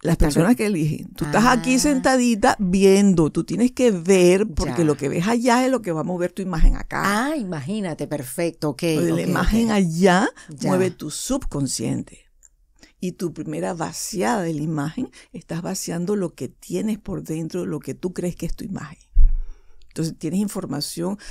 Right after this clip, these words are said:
Speaker 1: consciente, subconsciente, o sea, supraconsciente, o etcétera, etcétera.
Speaker 2: Y las personas que te están apoyando, eh, que, que representan, pues, a tus familiares, quien sea,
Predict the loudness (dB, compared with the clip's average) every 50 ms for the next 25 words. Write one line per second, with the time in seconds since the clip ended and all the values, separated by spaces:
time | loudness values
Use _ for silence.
0 | -16 -16 -12 -8 -8 -6 -6 -4 -4 -4 -6 -6 -6 -8 -10 -10 -10 -8 -6 -6
1 | -6 -6 -6 -6 -6 -6 -6 -8 -10 -10 -10 -12 -14 -14 -14 -16 -18 -20 -20 _
2 | _ _ _ -10 -8 -8 -8 -6 -8 -10 -8 -8 -8 -8 -8 -8 -8 -8 -8 -8
3 | -8 -10 -12 -12 -12 -12 -12 -14 -14 -14 -14 -14 -14 -16 -16 -4 0 0 0 0
4 | -2 -6 -6 -2 0 2 2 2 2 2 0 -2 -2 -2 -2 -2 -2 -4 -4 -4
5 | -4 -6 -6 -4 -4 -4 -4 -4 -4 -4 -4 -6 -6 -10 -14 _ _ _ _ _
6 | _ -8 -8 -6 -4 -4 -4 -2 -2 -4 -4 -4 -4 -4 -4 -4 -6 -6 -10 -16
7 | -20 -20 -18 -14 -8 -4 -2 -2 0 0 -2 -4 -4 -6 -8 -10 -10 -12 -16 _
8 | _ _ -20 -20 -20 -20 _ -14 -12 -12 -12 -8 -8 -6 -4 -4 -4 -4 -4 -4
9 | -4 -2 -2 -4 -4 -4 -4 -6 -6 -6 -4 -6 -6 -6 -6 -10 -12 -12 -12 -14
10 | -14 -14 -12 -10 -10 -8 -8 -6 -4 -2 -2 -2 -2 -4 -6 -8 -8 -8 -10 -10
11 | -8 -8 -6 -6 -6 -8